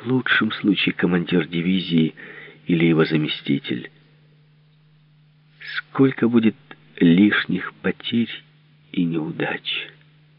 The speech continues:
Что предстоит пережить стране в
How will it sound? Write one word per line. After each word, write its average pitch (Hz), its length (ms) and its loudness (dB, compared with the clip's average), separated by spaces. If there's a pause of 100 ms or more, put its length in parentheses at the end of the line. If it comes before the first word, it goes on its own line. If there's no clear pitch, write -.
(1400)
Что - 440 4
предстоит 117 680 -4
пережить 85 520 2 (220)
стране - 560 -4 (1300)
в - 80 -10